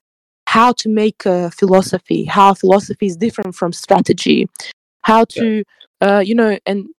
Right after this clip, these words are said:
Speaker 1: thi-, uh, something like this, uh, he d-, he probably doesn't, he, you know, he taught me how to be different, uh, that I don't always have to follow.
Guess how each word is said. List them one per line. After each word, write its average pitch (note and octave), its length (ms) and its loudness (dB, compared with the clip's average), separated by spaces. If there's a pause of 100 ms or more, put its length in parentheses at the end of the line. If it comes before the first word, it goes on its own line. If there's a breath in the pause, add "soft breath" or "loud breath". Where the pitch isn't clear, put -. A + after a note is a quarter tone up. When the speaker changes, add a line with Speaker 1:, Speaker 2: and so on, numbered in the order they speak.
(120)
Speaker 1:
thi-, A#3+ 240 0
uh, G3 60 -2
something A#3+ 320 0
like A3 140 2
this, B3+ 360 -2
uh, F3+ 340 0
he B3+ 160 2
d-, G#3+ 160 2
he B3+ 60 6
probably B3 320 4
doesn't, G#3+ 460 4 (420 soft breath)
he, A3+ 440 4
you G#3+ 100 4
know, G#3 120 6 (140)
he A3+ 100 0
taught B3+ 220 4
me B3 80 4
how A#3 120 4
to A3+ 120 0
be G3+ 140 -2
different, F3 560 0
uh, G3 60 0
that F#3+ 140 2
I G#3 120 6
don't A3+ 120 2
always G#3+ 260 2
have G3+ 140 -2
to F#3+ 100 -6
follow. F#3+ 500 4